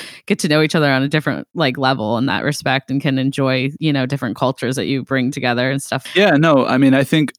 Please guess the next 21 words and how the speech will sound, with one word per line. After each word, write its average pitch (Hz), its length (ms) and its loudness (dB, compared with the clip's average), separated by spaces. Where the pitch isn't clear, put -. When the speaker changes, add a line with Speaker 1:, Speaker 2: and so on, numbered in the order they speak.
Speaker 2:
music 135 580 2
has 123 320 2
been 120 260 2
such 117 260 0
an 131 80 4
amazing 113 600 4
part 113 220 2
of 107 140 2
my 113 180 4
life, 107 420 0
not 113 200 2
only 113 260 4
for 113 220 2
the, 107 280 2
the 123 100 4
sounds 120 480 4
and 113 120 2
feelings 123 400 4
that 143 140 4
it 135 100 -2
creates, 156 460 2